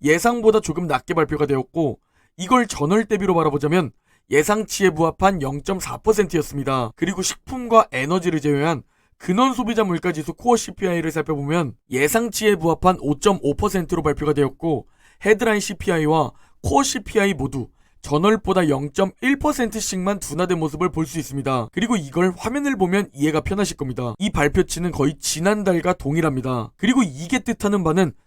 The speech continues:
물가 둔화폭이 점점 줄어들고 있다, 이제 이미 둔화가 되었던 목록들은 둔화될 만큼 둔화가 되었다 라는 것을 의미합니다. 코어 씨피아이는 저번부터 이미 그것을 보여주고 있었고, 이번에 헤드라인 씨피아이도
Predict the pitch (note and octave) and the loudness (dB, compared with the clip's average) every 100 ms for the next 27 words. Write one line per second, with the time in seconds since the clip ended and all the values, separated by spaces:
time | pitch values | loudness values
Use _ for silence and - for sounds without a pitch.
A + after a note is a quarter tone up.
0 | _ B2+ F#3 F#3+ G#3+ G3+ - D3+ F#3 - | _ 0 0 2 2 0 -2 -4 -4 -6
1 | D#3+ G3 - C#3+ D3 E3+ F#3+ - - D#3+ | -10 -8 -6 -6 -2 -2 -2 -4 0 2
2 | F#3 F3+ F#3 D#3 - C#3+ A2+ _ _ _ | 4 2 0 -4 -2 -2 -2 _ _ _
3 | _ D3 E3+ A3+ F3+ G3 G3+ - D3+ F#3 | _ -12 -4 -2 0 -2 -4 -6 -2 2
4 | E3+ D#3+ - C#3+ C#3 D3+ - D#3 F3 A#2+ | 2 2 0 -4 -4 -4 -4 0 0 -2
5 | _ _ - C#3+ E3+ F3 F3 E3 D#3 F3+ | _ _ -14 -2 0 2 0 -2 -4 -4
6 | F3+ - C#3 E3 D#3+ C#3+ B2+ C#3+ B2+ - | -6 -8 -4 0 0 0 -2 -2 -4 -6
7 | _ _ C3+ C#3 A3 C4 A3+ A3+ F#3 D3+ | _ _ 2 4 4 4 4 4 0 2
8 | D#3 C#3 C3+ A#2+ - C4+ C#4 B3+ - A3 | -2 -2 -4 -6 -2 0 2 -2 -4 0
9 | G3 F#3 G3+ - - D#3+ A3 G#3 - F3 | 0 0 -2 -4 -2 0 0 -2 0 0
10 | D3+ E3+ C#3 D#3 D#3 - D#3 D#3+ D#3 C#3+ | 0 -6 -4 -2 -2 0 0 0 -2 -4
11 | C#3 E3 D#3+ - _ _ - D3+ F#3 F3 | -4 0 0 -2 _ _ -10 -2 0 2
12 | G3+ A3 B3 G#3+ G3+ - F#3 D3 B2+ A#2 | 0 0 0 0 -4 -4 -2 -2 -4 -8